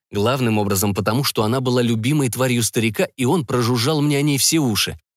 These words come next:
«Абсолютно невосприимчива к магии»,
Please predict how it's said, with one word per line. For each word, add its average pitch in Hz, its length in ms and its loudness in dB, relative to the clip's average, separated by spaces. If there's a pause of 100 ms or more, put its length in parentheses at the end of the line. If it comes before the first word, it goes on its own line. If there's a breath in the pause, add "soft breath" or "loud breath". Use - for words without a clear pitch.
(840)
«Абсолютно 113 1300 -2
невосприимчива 143 1200 0
к - 80 -12
магии», 104 680 -4